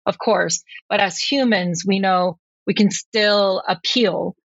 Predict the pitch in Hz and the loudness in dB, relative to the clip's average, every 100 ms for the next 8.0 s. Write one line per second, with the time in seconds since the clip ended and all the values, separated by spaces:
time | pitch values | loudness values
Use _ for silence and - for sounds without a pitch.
0 | - 202 196 196 175 190 170 180 208 202 | -2 0 2 0 0 -2 0 0 0 0
1 | 196 202 185 185 180 180 170 185 180 185 | 0 0 0 0 0 0 0 -4 0 0
2 | 180 175 190 196 180 165 170 170 - _ | 2 2 2 0 2 0 0 -2 -2 _
3 | _ 190 180 170 170 - - - - _ | _ 0 2 2 0 0 -2 -2 -8 _
4 | _ - - 185 185 202 196 190 196 180 | _ -16 -4 -2 2 2 2 2 0 -2
5 | 190 190 185 185 180 185 180 170 175 180 | 0 2 2 2 2 2 2 2 0 2
6 | 170 170 170 160 175 175 170 175 - 156 | 2 2 0 0 0 2 2 0 0 0
7 | 180 - 180 175 170 165 - - 208 | 0 2 2 0 0 2 2 2 2